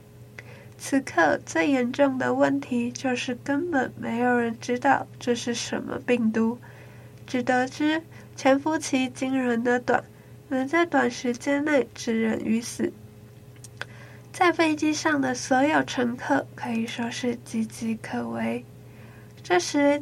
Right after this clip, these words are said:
警察提议要与嫌犯谈判，想知道他这么做的原因。于是副机长开始询问男子，可男子竟然笑着说：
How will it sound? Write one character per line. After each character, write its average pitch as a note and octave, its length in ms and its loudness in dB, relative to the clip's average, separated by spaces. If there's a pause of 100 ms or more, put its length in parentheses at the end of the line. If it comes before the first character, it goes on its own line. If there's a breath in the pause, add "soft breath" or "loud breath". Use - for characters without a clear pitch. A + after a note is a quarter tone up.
警 B3+ 240 -2
察 B3+ 280 0
提 B3+ 280 -4
议 D4 400 0
要 C4+ 280 4
与 A#3+ 140 2
嫌 A#3+ 340 -2
犯 D#4 340 -2
谈 B3+ 280 -4
判， C#4 300 2 (480 loud breath)
想 C#4+ 280 0
知 D4+ 200 -2
道 E4 340 8
他 D4 160 2
这 C#4+ 240 0
么 C4 160 2
做 C4+ 320 0
的 B3+ 160 -2
原 A#3+ 340 0
因。 C4 240 -4 (600 loud breath)
于 C#4 100 2
是 E4 380 0
副 - 240 -2
机 D4+ 260 0
长 C4 320 0
开 B3+ 220 -4
始 B3 220 -6
询 B3 400 -4
问 C#4 260 4
男 C4 240 2
子， C#4 300 -2 (420 loud breath)
可 C#4+ 180 0
男 C#4 240 4
子 C#4+ 240 0
竟 D4+ 220 -4
然 C4+ 240 2
笑 D4 300 0
着 C#4 140 -4
说： D4 360 2